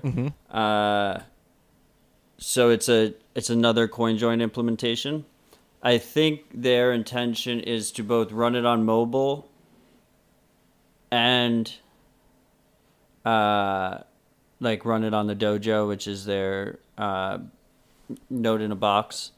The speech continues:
Speaker 1: Hardware wallet.
Speaker 2: Um, the big, the big difference is that they want to, it's gonna be like a maker taker model, like Join Market is. So you can,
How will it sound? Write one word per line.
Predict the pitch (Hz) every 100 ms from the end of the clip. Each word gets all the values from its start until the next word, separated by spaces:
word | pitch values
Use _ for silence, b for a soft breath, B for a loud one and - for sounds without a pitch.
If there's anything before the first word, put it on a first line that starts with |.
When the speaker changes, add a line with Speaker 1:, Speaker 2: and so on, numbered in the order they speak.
| _
Speaker 1:
Hardware | - 113 95 92
wallet. | 95 95 - _ _ _ _ _
Speaker 2:
Um, | 113 104 104 101 101 101 98 98 - _ b b b b b b b b b -
the | 123 120 117
big, | 139 135
the | 123
big | 117 123 143 131
difference | 135 139 127 135
is | 117 107
that | 117 113 - -
they | 117 120
want | 127 127 123 117
to, | - 127 117 113 110 -
it's | 123 113
gonna | 127 117
be | 120
like | 117 113
a | 117
maker | 117 117 120
taker | 113 120 110 120
model, | 120 123 127 127 - -
like | 117 107 107
Join | 113 113
Market | 120 123 127 156 160
is. | 160 170 165 - _ _ b b b b b b b -
So | - 135 127
you | 120 120
can, | - 131 117 113 113 107 107